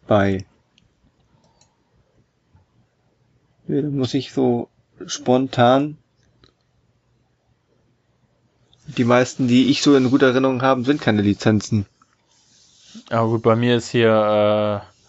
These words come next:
Speaker 2: neben Gurken wie Dragon Ball leider, muss man sagen. Damals fanden wir es natürlich unfassbar cool, aber keine guten Spiele, alle beide nicht. Ähm,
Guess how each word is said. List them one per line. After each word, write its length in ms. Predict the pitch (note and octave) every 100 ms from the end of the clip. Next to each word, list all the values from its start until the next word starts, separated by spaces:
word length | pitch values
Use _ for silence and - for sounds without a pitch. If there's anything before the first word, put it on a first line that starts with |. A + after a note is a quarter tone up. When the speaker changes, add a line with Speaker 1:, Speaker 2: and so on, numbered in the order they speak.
| _ _ _ _ _ - _
Speaker 2:
neben 440 | A#2+ A#2 A2+ A2+ A2
Gurken 760 | A#2 B2 B2 A#2+ A#2+ A#2 A#2
wie 240 | A#2 A2+ A2
Dragon 440 | A2+ A2+ B2 B2+
Ball 500 | B2 B2 B2+ B2+ B2
leider, 640 | - A#2+ B2 B2 B2 C3
muss 220 | A#2+ A#2
man 100 | B2
sagen. 260 | A#2 A#2 A#2
Damals 360 | A#2+ B2+ B2+ -
fanden 540 | A#2+ A2+ A2+ A2 A2
wir 120 | A#2+
es 100 | A2+
natürlich 320 | A#2 A2 A#2
unfassbar 500 | G#2+ A2+ - A2 - G2+
cool, 180 | C3 B2
aber 180 | A2 A2
keine 300 | - A2 A2
guten 200 | A2+ A2
Spiele, 380 | - C3 B2+ B2
alle 200 | A2+ A2+
beide 280 | A2+ A2+ A#2+
nicht. 300 | A#2+ B2+ - - - - - - _ _ -
Ähm, 800 | G#2+ G#2+ G#2+ G#2+ G#2 A2 A2